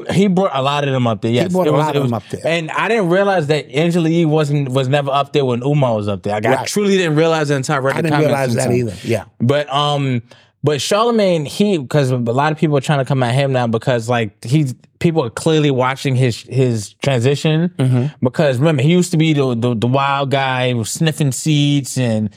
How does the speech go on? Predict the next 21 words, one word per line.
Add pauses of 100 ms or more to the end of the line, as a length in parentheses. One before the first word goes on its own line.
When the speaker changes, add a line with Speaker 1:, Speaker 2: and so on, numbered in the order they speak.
(100)
Speaker 2:
Yeah,
doing
all
kind
of
Speaker 1:
doing
all
Speaker 2:
crazy,
Speaker 1:
kinds
of
stuff.
Speaker 2:
obnoxious
stuff. (260)
Speaker 1:
And
then (300)
he
just
became,
like,
a
Democratic